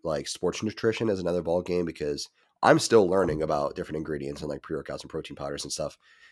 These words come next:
that affect me. You know, like the alpha yohimbine recently. I'm like, "Damn, I didn't even know fully what that did." And now that I'm not having alpha yohimbine, I feel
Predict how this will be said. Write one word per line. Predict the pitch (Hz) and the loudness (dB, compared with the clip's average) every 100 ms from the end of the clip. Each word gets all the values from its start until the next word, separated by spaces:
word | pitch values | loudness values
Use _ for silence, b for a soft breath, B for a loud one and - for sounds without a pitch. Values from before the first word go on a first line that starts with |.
| b | b
that | 80 | -2
affect | 67 - 78 - | -2 -4 -6 -6
me. | 64 73 _ _ - | -10 -12 _ _ -4
You | |
know, | 85 | 0
like | 80 87 | 0 0
the | - | 2
alpha | 95 107 | 2 4
yohimbine | 98 85 104 92 82 | 2 2 2 2 0
recently. | 78 69 - 67 64 - | -4 -6 -8 -8 -8 -4
I'm | |
like, | 92 78 - | -2 -2 0
"Damn, | 107 92 69 | 2 2 2
I | 127 | 2
didn't | 147 | 4
even | 113 101 | 4 4
know | 104 101 95 _ _ _ _ _ _ _ _ _ | 4 2 0 _ _ _ _ _ _ _ _ _
fully | - 123 110 | 2 6 8
what | 95 95 | 6 4
that | 95 85 73 | 2 0 2
did." | 82 101 120 - _ _ _ _ _ - | 4 4 2 -10 _ _ _ _ _ 2
And | 90 82 80 82 | 4 4 0 -6
now | 90 90 | 0 2
that | 101 | 4
I'm | 90 | 2
not | 87 95 | 2 0
having | 87 85 85 | -2 -4 -2
alpha | 78 87 | -4 -4
yohimbine, | 87 80 76 90 104 107 107 _ _ _ _ _ | -2 -2 -2 0 2 0 -2 _ _ _ _ _
I | 78 | -4
feel | 80 90 85 | -2 -2 -2